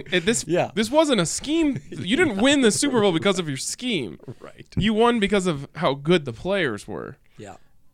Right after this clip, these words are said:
Speaker 1: And I think that's the thing with this scheme. You put, you use this scheme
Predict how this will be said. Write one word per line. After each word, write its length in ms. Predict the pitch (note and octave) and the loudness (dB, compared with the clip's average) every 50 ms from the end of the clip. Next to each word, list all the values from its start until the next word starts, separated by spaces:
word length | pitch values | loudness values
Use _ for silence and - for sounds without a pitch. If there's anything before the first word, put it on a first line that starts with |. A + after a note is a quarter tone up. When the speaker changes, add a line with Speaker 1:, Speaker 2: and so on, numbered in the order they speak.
| _ _ _ _ _ _ _ | _ _ _ _ _ _ _
Speaker 1:
And 580 | D3+ D3+ D3 C#3+ C#3 C#3 C3+ C3 C3 C3 A#2+ G2+ - _ | -2 0 0 2 2 0 0 0 -2 -4 -6 -10 -8 _
I 100 | C#3 D3 | -2 0
think 220 | C#3+ D#3 E3+ D3+ C#3 | 0 0 0 0 0
that's 180 | D3+ D3 C#3+ | 0 -2 -2
the 80 | D3 C3+ | -4 -6
thing 120 | C#3 C3 B2 | -6 -6 -8
with 80 | A2+ | -8
this 140 | - - - | -8 -10 -12
scheme. 200 | - - - - - | -12 -14 -18 -18 -14
You 120 | D3 D3 E3 | -12 -10 -4
put, 200 | - G3+ F#3+ G3 _ _ - - | -2 -2 -4 -4 _ _ -20 -20
you 340 | - D3 E3 F3+ F#3 F#3+ F3+ - | -14 -10 -8 -6 -6 -6 -8 -10
use 300 | - C#3+ D#3+ F3+ F3 D#3 | -10 -6 -4 -4 -4 -2
this 180 | D3 D#3 D#3 - | -2 -2 -2 -2
scheme 400 | - - C#3+ C3 C3 C3+ B2+ B2+ | -6 -8 -6 -6 -6 -6 -8 -10